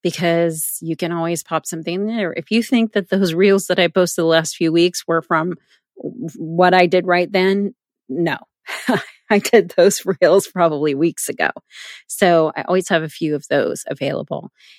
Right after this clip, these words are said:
And, um, take the downtime. Take the downtime. If you prepare ahead of time in your business, these few things, especially if you're on Instagram specifically and you want to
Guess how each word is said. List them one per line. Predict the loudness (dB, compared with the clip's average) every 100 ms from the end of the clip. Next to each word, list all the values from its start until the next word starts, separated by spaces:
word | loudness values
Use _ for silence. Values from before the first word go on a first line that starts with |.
| _ -4
And, | 0 0 0 -2 -2 -4 -6 -10
um, | -8 -6 -6 -6 -10 -12 _ _ _
take | -6 -6 -6
the | -10
downtime. | -4 -2 0 -2 -4 -8 -10 -16 -20 _ _ _ _ _ _ _ _ _ _ _
Take | -6 -2 -2 -4 -8
the | -4
downtime. | -2 -2 -4 -6 -10 -10 -12 -16 _ _ _ -10
If | -6
you | -2 -2
prepare | -2 -4 -2 2 2
ahead | 2 -2 -2 0
of | -2 -6
time | -10 -8 -6 -6
in | -6 -6
your | -6
business, | -6 -6 -8 -10 -10 -12 -12 -14 _ _ _ -2
these | 0 0
few | -2 -2 -2
things, | -2 -6 -4
especially | -6 -2 -2 0 0
if | 0
you're | 0 0 -2
on | -2 -2 -2
Instagram | -6 -6 -8 -4 -4
specifically | -4 -8 -6 -6 -6 -10 -8 -6
and | -4 -4
you | -2
want | -2 -2 -2 -4
to | -4 0 2 2 -2 -4